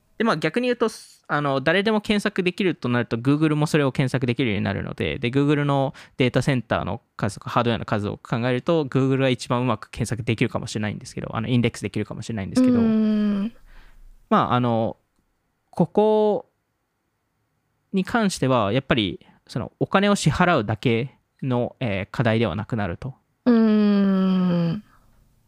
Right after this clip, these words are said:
Speaker 1: 本当に誰でも、えー、入ってこれるような領域になるので、まあ、よりGoogleが、えー、そこに対して競-、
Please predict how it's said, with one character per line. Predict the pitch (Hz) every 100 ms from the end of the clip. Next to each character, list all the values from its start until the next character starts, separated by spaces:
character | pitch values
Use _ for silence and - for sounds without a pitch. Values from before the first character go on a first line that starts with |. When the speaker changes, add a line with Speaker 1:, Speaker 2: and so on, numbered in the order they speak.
| -
Speaker 1:
本 |
当 | 170
に | 170
誰 | 139 135
で | 135
も、 | 135 127 147 _
え | 131 113
ー、 | 117
入 | -
っ | 120
て | 107
こ | -
れ | 123
る | 120 113
よ | 104
う |
な | 95 98
領 | 113
域 | 104 -
に |
な | 107
る | 101
の | 113
で、 | 143 139
ま | 160
あ、 |
よ | 139 151
り | 196
Google | 196 185 185 180
が、 | 170 180 _ - - -
え | 123
ー、 |
そ | -
こ | -
に | 127
対 | 156 120
し |
て | -
競-、 | - 127 113